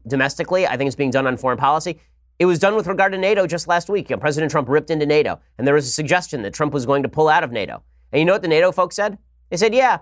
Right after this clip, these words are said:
we had a great meeting. nato's doing great." Because they just ignored him. And I think when it comes to what Vladimir Putin said about the intelligence agencies and Trump siding with him,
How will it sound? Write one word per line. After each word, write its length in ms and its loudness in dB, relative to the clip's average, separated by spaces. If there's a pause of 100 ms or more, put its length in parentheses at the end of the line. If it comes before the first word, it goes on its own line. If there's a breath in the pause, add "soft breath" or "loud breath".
we 80 0
had 60 2
a 40 0
great 180 2
meeting. 300 0 (140)
nato's 260 2
doing 180 0
great." 300 0 (500)
Because 140 -2
they 100 2
just 180 -2
ignored 300 2
him. 120 -6 (420)
And 80 2
I 60 4
think 140 0
when 100 2
it 60 -2
comes 240 -2
to 100 -4
what 180 0
Vladimir 320 0
Putin 220 -8
said 180 0
about 260 -2
the 280 -4
intelligence 480 -2
agencies 460 -2
and 80 -6
Trump 180 -4
siding 220 0
with 100 -2
him, 180 -2